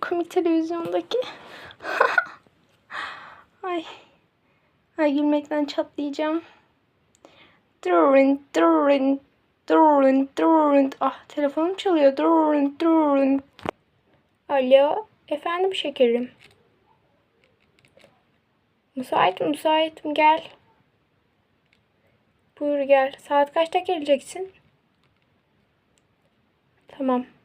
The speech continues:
tamam, görüşürüz. Ay, ay, Melis aradı. Ay,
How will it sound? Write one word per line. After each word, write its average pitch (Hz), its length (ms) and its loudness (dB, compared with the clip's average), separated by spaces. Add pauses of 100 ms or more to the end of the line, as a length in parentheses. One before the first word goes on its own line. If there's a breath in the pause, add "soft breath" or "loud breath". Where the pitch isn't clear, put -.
(160)
tamam, 269 360 0
görüşürüz. 269 760 0 (2000)
Ay, 320 200 4 (760 soft breath)
ay, 330 220 6
Melis 339 400 2
aradı. 349 320 4 (800 loud breath)
Ay, - 240 -14